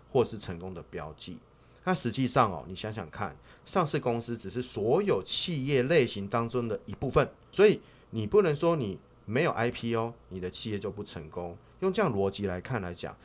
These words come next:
事业成功，上市并不是唯一的标准。所以你在新创事业的时候，你去想你未来五到十年的事业蓝图的时候，你就会去想说，我适不适合去刺激市场去募资。所谓的刺激市场募资就是上市。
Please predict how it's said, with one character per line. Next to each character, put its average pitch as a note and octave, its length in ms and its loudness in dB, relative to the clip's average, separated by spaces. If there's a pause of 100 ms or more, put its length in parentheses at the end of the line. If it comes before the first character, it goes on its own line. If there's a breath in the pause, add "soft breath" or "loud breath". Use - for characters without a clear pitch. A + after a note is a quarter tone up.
(100)
事 - 240 0
业 D3 140 6
成 F#2+ 240 -6
功， G#2+ 340 -2
上 C#3 260 2
市 A2 200 -2
并 B2+ 200 -4
不 F2+ 120 -10
是 - 120 -6
唯 F2 240 -6
一 G#2 160 -8
的 - 120 -8
标 E2 260 -8
准。 - 180 -12 (420 loud breath)
所 F#3+ 140 4
以 G#3+ 80 4
你 G2 220 -2
在 A#2+ 280 0
新 C3+ 240 -8
创 B2+ 220 -4
事 A#2+ 140 -2
业 A2 100 2
的 F#2+ 100 2
时 - 140 -4
候， G#2 140 0
你 F2+ 180 -8
去 C3 240 -2
想 F#2 300 -2
你 E2 100 -8
未 A2+ 140 4
来 F#2+ 200 0
五 F2+ 140 -10
到 A#2 240 0
十 F#2+ 240 -8
年 F#2 240 -6
的 F#2 200 -4 (260 loud breath)
事 - 180 -4
业 D3+ 80 6
蓝 F#2+ 180 -2
图 F#2+ 140 -8
的 G#2+ 100 -4
时 - 140 -10
候， G2+ 180 -2
你 F2 140 -10
就 A#2+ 140 -4
会 B2 40 -2
去 B2 140 -6
想 E2 220 -8
说， G#2+ 260 -2 (240 loud breath)
我 G2+ 320 0
适 - 240 -2
不 G2 160 -4
适 A2+ 220 -4
合 F2 280 -6 (400 loud breath)
去 A2 480 -4
刺 - 240 -4
激 G2+ 140 -6
市 G#2+ 180 -8
场 F#2+ 220 -8
去 G2+ 160 -8
募 G#2+ 240 -4
资。 F2 240 -10
所 G#2+ 140 0
谓 C3 80 4
的 B2 40 2
刺 D#3+ 220 -2
激 G#2 220 -4
市 - 260 -4
场 F2 220 -6
募 A2 180 -4
资 G2 140 -12
就 F#2+ 120 -4
是 F#2 140 -10
上 E2 240 -8
市。 - 180 -12